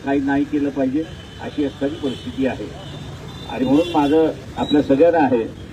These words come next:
की इथे जुना नियम होता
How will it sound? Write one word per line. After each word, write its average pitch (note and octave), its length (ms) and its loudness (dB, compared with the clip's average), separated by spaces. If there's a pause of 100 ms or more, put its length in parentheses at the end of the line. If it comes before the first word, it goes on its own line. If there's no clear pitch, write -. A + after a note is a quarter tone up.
(380)
की C3+ 80 6
इथे E3 380 6 (3250)
जुना F3 240 6
नियम F3 300 4
होता A#2+ 260 2